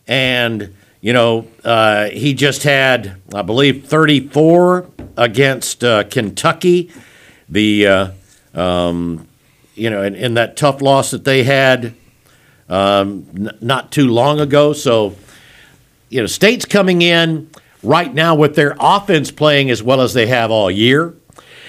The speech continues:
And, uh, defensively, they've been one of the better teams in the Southeastern Conference all year long. So, um, so it'll be a, a big challenge for Auburn. Auburn needing to win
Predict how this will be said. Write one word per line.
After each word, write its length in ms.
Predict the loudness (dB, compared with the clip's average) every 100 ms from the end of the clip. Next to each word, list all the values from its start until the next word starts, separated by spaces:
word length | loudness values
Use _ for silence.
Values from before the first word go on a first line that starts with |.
| -20 _
And, 600 | -4 -2 -2 -2 -4 -2
uh, 80 | -4
defensively, 680 | 0 -2 0 -2 -2 0 0
they've 240 | 0 -2
been 180 | -2 -2
one 160 | -2 0
of 40 |
the 60 | -2
better 300 | 0 -2 -2
teams 380 | -2 -2 -2 -6
in 60 |
the 80 | -6
Southeastern 680 | -2 -2 0 -2 -4 -6 -4
Conference 580 | -2 -2 -2 -4 -6 -14 -20 -20 _ 0
all 220 | 2 2
year 240 | 2 2
long. 400 | 2 2 0 -4
So, 500 | -4 0 2 2 -2 -12 _ _ _
um, 560 | -2 2 2 0 -6 -4
so 180 | 2 4
it'll 120 | 4
be 160 | 2 2
a, 160 | 0 -6 -4
a 80 | -4 -6 -20 _ 0
big 240 | 0 0
challenge 440 | 0 0 2 0 0
for 140 | 2
Auburn. 200 | 2 2
Auburn 380 | 0 2 0 0
needing 320 | 2 2 2
to 80 | 0
win 540 | 2 2 2 0 -6